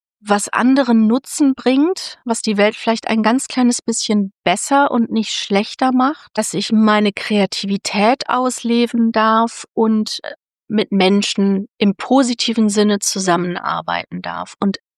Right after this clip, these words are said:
diese Erwartungen haben sich alle erfüllt. Ich bin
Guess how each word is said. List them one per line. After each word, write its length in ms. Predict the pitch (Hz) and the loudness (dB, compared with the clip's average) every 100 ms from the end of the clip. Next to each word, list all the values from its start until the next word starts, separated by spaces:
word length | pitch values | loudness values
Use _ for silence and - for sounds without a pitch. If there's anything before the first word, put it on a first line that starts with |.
| - | -2
diese 240 | 196 202 | 0 2
Erwartungen 800 | 196 180 170 202 - 277 269 277 - | 0 -2 0 -2 0 0 0 0 -2
haben 160 | 220 226 | -2 -2
sich 280 | 220 208 - _ _ _ _ | -2 -8 -12 _ _ _ _
alle 260 | - 202 277 | -2 0 0
erfüllt. 760 | 196 - 214 226 403 - - _ _ _ _ _ _ _ | -2 -4 0 2 0 -4 -16 _ _ _ _ _ _ _
Ich 80 | - - | -16 -4
bin 300 | 220 214 214 | 0 2 0